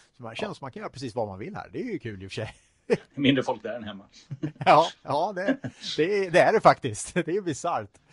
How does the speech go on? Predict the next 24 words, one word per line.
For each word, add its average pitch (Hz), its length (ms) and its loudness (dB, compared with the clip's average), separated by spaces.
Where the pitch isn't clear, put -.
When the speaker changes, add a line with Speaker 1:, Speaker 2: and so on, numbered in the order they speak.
Speaker 1:
Eh, 117 520 -2
det 143 80 -2
känns, 170 380 -4
eh, 135 240 -2
helt 156 300 -2
sjukt - 460 -2
när 151 80 -12
man, 117 280 -6
när 147 80 -16
man 143 120 -6
kommer 139 200 -8
in 135 180 -10
och 113 80 -12
det 120 80 -6
är 117 100 -8
liksom 110 260 -16
bara, 101 240 -10
nej, 104 200 -10
det 156 60 -10
är 135 40 -8
helt 139 160 -10
tomt. 104 300 -18
Men, 127 300 -14
eh, 113 460 -16